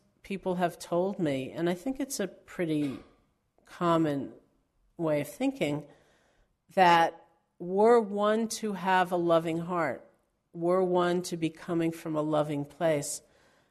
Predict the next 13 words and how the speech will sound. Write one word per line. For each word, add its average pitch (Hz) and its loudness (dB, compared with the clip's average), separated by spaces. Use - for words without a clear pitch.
the 165 4
stream 247 2
of 190 -2
action 175 0
that 139 -4
would 151 -6
be 156 0
available 147 0
is 156 -10
really 247 -2
very 165 0
small, 131 -6
because 160 2